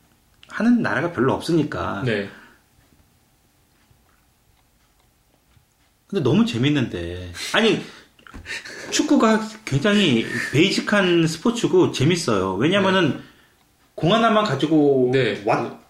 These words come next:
Speaker 1: 오며 가며 하면서 그냥 골 넣고 뭐 이런
Speaker 2: 네.
Speaker 1: 걸로 끝나는 스포츠인데도 거기서 나오는 드라마가 굉장히 많거든요.
Speaker 2: 그러니까요.
Speaker 1: 굉장히 극적인.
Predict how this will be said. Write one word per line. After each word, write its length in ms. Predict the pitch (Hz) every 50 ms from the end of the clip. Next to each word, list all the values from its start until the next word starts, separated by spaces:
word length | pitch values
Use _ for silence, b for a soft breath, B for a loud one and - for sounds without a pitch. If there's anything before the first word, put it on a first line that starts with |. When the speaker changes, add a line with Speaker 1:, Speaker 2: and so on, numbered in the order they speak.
| _ _ _ _ _ _ _ _ _ _ _
Speaker 1:
오며 200 | - 151 202 247
가며 260 | 247 247 226 226 226 226
하면서 400 | 226 226 226 214 208 214 202 -
그냥 200 | 214 208 208 -
골 160 | 285 277 262
넣고 180 | 240 226 - 208
뭐 120 | 196 180
이런 480 | 156 156 165 196 226 247 247 247 247 240
Speaker 2:
네. 40 | -
Speaker 1:
걸로 260 | 208 208 226 233 240
끝나는 380 | - 294 277 277 254 254 254 240
스포츠인데도 600 | 247 - - 269 247 - - 233 226 190 196 202 202
거기서 580 | - 127 131 - 190 180 - 180 180 180 165
나오는 340 | 123 117 120 127 131 143 131
드라마가 440 | - - 131 135 131 131 120 120 120
굉장히 260 | - 104 101 110 104
많거든요. 520 | 92 87 85 87 - - 95 90 90 117 131 -
Speaker 2:
그러니까요. 420 | - 131 113 110 - - 117 101
Speaker 1:
굉장히 200 | - 110 117 117
극적인. 540 | - - - - - 131 120 120 123 143